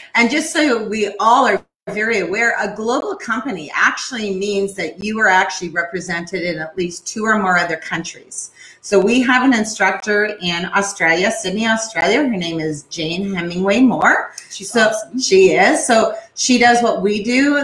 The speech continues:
Speaker 2: and that is the instructor to help other human beings do, well, what we do on a regular basis with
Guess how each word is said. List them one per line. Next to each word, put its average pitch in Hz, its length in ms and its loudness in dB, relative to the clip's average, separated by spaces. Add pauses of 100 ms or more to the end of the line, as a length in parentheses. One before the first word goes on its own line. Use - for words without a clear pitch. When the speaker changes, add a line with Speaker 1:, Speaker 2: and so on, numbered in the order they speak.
Speaker 2:
and 180 200 0
that 180 180 2
is 185 160 -4
the 180 120 -6
instructor 190 720 -2
to 196 120 -6
help 175 340 -4
other 175 180 -4
human 175 380 -8
beings 160 500 -6
do, 160 640 0 (260)
well, 220 260 2
what 202 180 2
we 190 200 4
do 180 400 2
on 170 140 -2
a 165 60 -2
regular 160 340 -4
basis 160 520 -6
with 147 200 -6